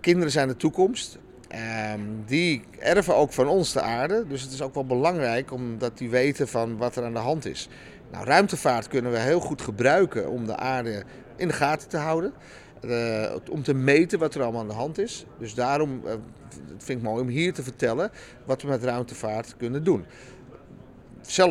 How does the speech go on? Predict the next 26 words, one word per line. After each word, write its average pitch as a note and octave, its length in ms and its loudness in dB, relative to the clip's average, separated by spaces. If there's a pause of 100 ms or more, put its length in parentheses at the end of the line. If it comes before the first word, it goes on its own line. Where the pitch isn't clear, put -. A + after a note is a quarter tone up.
kan A#2+ 140 -2
ik A2 80 -6
natuurlijk A#2+ 120 -4
heel A#2+ 100 -2
veel A2+ 100 -6
dingen G#2 240 -6
zien, D#3 260 -2 (460)
maar G#2 320 -8 (280)
menselijke A#2 440 -6
ogen C3+ 300 2
zijn C3 160 0
maar C#3 100 2
beperkt. A#2+ 540 -2 (240)
Met G2+ 100 -10
satellieten C3+ 460 -4
kan B2+ 140 -2
je B2+ 80 -2
nog B2+ 120 -8
veel F3+ 260 6
meer F3 340 4
meten A2 360 -2
en G2 100 -8
zien A2 300 -10
en D3+ 360 -8
veel E3 200 2
langer E3 340 2